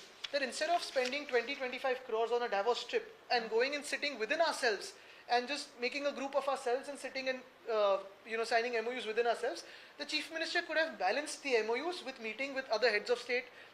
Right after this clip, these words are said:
other heads of federal governments, other, uh, entrepreneurs, social entrepreneurs, people who do fantastic work. Because let me assure you, there is no other place in the world as good as Davos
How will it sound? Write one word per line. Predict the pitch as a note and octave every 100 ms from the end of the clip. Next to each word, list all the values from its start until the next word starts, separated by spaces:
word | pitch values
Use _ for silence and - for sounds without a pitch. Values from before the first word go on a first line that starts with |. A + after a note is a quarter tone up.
| -
other | A#3 B3 B3 A#3+ B3 G#3
heads | A3 A#3+
of | -
federal | A#3 A3+ C#4
governments, | C4 A#3+ B3 C4+ - -
other, | A3+ G#3+ A#3 A#3 A#3 - -
uh, | G3+ G3 A3
entrepreneurs, | A3 C4+ C4 C4 B3+
social | - A#3 C#4+
entrepreneurs, | B3 B3+ B3+ B3 B3+
people | B3+ A#3 B3
who |
do | B3
fantastic | A#3+ A3+ G3 A#3 C4 A#3+
work. | A3 C#4 - - - -
Because | - D4+ -
let | B3 B3+
me | D#4
assure | - C4
you, | C#4 D#4
there | C4
is | C#4+ - G3
no | B3+
other | D#4+ D#4+
place | C#4+ B3+
in | B3
the | A#3+
world | F#3+ F#3 E3 - - - -
as | A#3 B3+
good | A3+ B3+
as | A3+
Davos | G3+ F#3 A3+ C#4